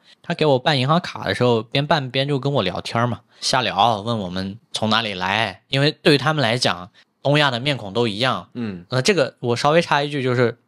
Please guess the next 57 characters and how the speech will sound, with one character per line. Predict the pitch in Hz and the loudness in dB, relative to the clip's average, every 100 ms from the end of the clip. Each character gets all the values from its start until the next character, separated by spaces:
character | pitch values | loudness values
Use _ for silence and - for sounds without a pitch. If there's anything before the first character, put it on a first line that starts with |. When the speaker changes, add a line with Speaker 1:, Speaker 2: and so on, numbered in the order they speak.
| _ | _
Speaker 1:
出 | - 151 | -2 2
发 | 143 135 | 4 2
从 | 127 | 0
酒 | 120 92 | 0 2
店 | 123 117 | 0 0
去 | 147 123 | 0 2
莫 | 131 | 2
斯 | - | 0
科 | - 120 | -2 0
那 | |
个 | 123 | 0
机 | 107 127 | 0 0
场 | 127 95 | 0 -2
的 | 85 87 | -4 -6
时 | 90 | -2
候， | 92 92 - _ | 0 -2 -4 _
我 | - | -6
们 | 98 | -2
人 | 98 120 | 0 2
多 | 160 | 0
打 | 156 85 | 0 -2
了 | 104 | -4
一 | |
个 | 127 | -4
商 | 131 160 202 | -4 -2 -2
务 | |
车 | 151 98 | -2 -6
嘛， | 85 - | -10 -10
一 | |
个 | 104 | -6
奔 | 131 | -4
驰 | 139 | -4
的 | 113 | -6
商 | 95 127 | -2 -2
务 | 123 | -2
车。 | - - - | -8 -14 -14
Speaker 2:
嗯。 | 156 - | -16 -12
Speaker 1:
我 | 127 | -6
刚 | 120 170 | -2 2
上 | 214 180 | 2 0
车， | - 175 | 0 0
那 | 170 | 0
个 | |
小 | 165 101 | 0 -2
哥 | 92 110 117 123 _ _ | -2 -2 -2 -4 _ _
就 | 139 | 0
把 | 120 | 0
自 | 117 151 | 0 -8
己 | 120 95 | -8 -6
的 | 98 | -4
那 | 123 | -2
个 | |
音 | 123 131 | -2 0
乐 | 139 | -2
停 | - - 90 | -2 -8 -4
掉 | 131 | -2
了， | 117 | -2